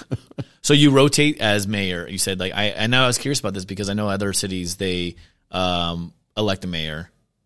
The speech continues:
Speaker 2: and that's the mayor of the city. But, um, here it's a rotation.
Speaker 1: The way we are structured is a general law city.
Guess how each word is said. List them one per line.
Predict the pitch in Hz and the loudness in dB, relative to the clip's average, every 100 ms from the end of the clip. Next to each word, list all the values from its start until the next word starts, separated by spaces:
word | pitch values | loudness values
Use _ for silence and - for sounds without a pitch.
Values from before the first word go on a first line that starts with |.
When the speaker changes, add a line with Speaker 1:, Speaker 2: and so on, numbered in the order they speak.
| _ | _
Speaker 2:
and | 92 | -12
that's | 85 - | -8 -6
the | |
mayor | 87 82 82 | -6 -6 -8
of | |
the | 80 | -6
city. | - 78 | -6 -8
But, | 76 90 90 85 | -8 -6 -4 -4
um, | 82 80 80 80 | -6 -6 -8 -10
here | - 104 95 | -6 -4 -4
it's | 87 | -4
a | |
rotation. | 90 85 92 80 131 117 | -4 -6 -4 -2 0 2
Speaker 1:
The | |
way | 139 | 4
we | 143 143 | 4 4
are | 127 | 2
structured | - 123 110 117 98 | 0 -4 -4 -4 -6
is | 98 | -6
a | 98 | -6
general | 104 113 113 | -4 -2 -2
law | 107 101 | -2 -4
city. | 95 - 92 85 | -4 -8 -8 -10